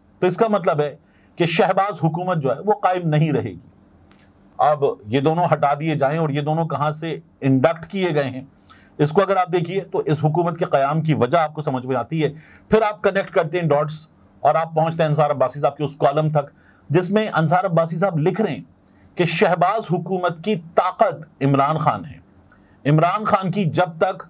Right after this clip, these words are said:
ताकतवर हलकों से लड़ाई रहेगी, अंसार अब्बासी साहब का लिखना है,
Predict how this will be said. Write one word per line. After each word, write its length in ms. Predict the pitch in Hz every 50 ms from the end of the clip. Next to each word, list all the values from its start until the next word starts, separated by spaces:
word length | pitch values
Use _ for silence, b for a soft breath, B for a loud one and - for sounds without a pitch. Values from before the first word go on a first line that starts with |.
| b b b b b b b b _ _ -
ताकतवर 560 | 170 165 165 - 202 165 175 170 202 202 190
हलकों 340 | 147 175 165 170 170 185 170
से 160 | - 196 185 151
लड़ाई 500 | 117 110 120 123 127 147 180 202 190 143
रहेगी, 460 | 117 123 131 175 226 247 208 226 233
अंसार 320 | 220 208 165 190 185 180
अब्बासी 280 | 175 156 143 139 - 151
साहब 120 | 160 147
का 100 | 156 156
लिखना 280 | 135 120 - 127 123 139
है, 100 | 160